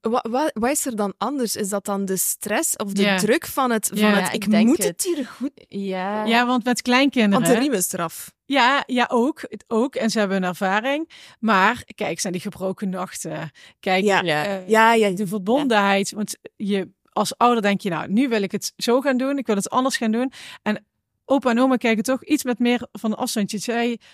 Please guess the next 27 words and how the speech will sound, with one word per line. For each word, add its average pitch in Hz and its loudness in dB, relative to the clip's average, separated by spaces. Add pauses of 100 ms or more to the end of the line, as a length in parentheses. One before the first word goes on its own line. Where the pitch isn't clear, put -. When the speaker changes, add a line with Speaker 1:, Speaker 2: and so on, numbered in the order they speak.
(120)
Speaker 2:
als - -6
ouders 254 2
weer 240 -2
terugkomen 214 2
van 196 0
het 196 2
Speaker 1:
Ja, 190 0
Speaker 2:
werk, 202 2
Speaker 1:
ja, 185 -4
Speaker 2:
dan - -4
Speaker 1:
ja, 247 -2
Speaker 2:
is - -2
Speaker 1:
ja. 240 -4
Speaker 2:
het, 175 -6 (260)
"Nou, 151 -8 (360)
tot, 349 -6
eh, 330 -2
volgende 320 -2
week." 254 0
Speaker 1:
<laughs> 320 2
Speaker 2:
Of, 285 2
eh, 254 6
Speaker 3:
Ja. 277 6
Speaker 2:
"Tot - 0
over 240 2
drie 226 0
dagen." 202 0